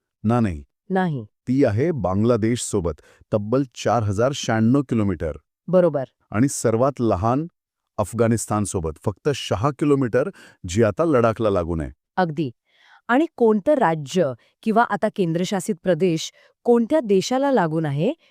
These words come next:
Speaker 2: हे नकाशावर पाहणं महत्त्वाचं ठरतं.
Speaker 1: हो ना.
Speaker 2: उदाहरणार्थ, पाकिस्तानला गुजरात, राजस्थान, पंजाब आणि आताचे जम्मू काश्मीर व लडाख हे केंद्रशासित प्रदेश लागतात.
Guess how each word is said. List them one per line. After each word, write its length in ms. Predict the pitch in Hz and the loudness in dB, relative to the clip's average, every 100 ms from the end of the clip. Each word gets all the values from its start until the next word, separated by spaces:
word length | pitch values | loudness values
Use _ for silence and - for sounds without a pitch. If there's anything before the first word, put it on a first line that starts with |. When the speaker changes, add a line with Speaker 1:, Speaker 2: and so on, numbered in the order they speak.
| _ | _
Speaker 2:
हे 120 | 277 | 0
नकाशावर 580 | 233 170 196 185 214 220 | 2 2 -2 -2 -2 -2
पाहणं 340 | 190 175 208 | -2 0 2
महत्त्वाचं 560 | 254 180 190 196 208 190 | 2 0 0 0 -2 0
ठरतं. 360 | 175 135 135 110 - | -4 -4 -8 -10 -4
Speaker 1:
हो 120 | 104 | 0
ना. 200 | 117 87 71 _ | 0 0 -6 _
Speaker 2:
उदाहरणार्थ, 600 | 208 190 262 277 190 - 214 285 _ _ - | 0 2 4 4 0 0 -2 -2 _ _ 2
पाकिस्तानला 680 | 175 262 254 254 240 233 226 | 2 2 -4 0 2 2 0
गुजरात, 560 | 156 143 160 170 254 _ _ _ 160 | -2 -2 0 0 -2 _ _ _ 0
राजस्थान, 680 | 170 151 190 - 220 247 285 _ - | 0 2 -2 -2 -2 -2 -4 _ -4
पंजाब 480 | 156 147 185 147 170 _ _ - | -2 2 2 2 -2 _ _ -2
आणि 160 | 233 262 | 2 2
आताचे 340 | 254 240 269 | 0 -2 -2
जम्मू 260 | 185 170 180 | 0 0 0
काश्मीर 400 | 208 - 247 302 | -4 -2 -2 0
व 80 | 240 | 0
लडाख 340 | 175 156 185 - | 2 2 0 0
हे 80 | 160 | -4
केंद्रशासित 640 | 185 160 165 208 202 - 185 | 0 0 0 -2 -2 -4 -6
प्रदेश 380 | 180 156 170 - | -4 0 0 -2
लागतात. 340 | 143 123 - | -8 -10 -12